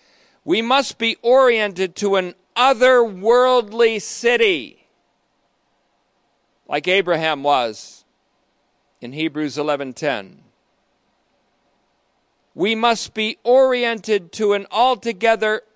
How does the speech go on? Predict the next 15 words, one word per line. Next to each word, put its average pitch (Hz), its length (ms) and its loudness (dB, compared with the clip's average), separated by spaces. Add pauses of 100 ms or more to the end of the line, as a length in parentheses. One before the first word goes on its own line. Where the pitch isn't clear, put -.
(200)
otherworldly 233 1040 2
city - 640 -2 (500)
through 214 360 2 (100)
attentiveness 226 1500 -2
to 214 220 -10
the 175 220 -2
Scriptures - 1300 -4 (760)
and 226 220 2
the 214 120 6
Holy 226 360 4
Spirit. 202 560 -2 (3250)
For - 380 2 (160)
all 311 680 4
that's 226 400 -2
in 311 460 0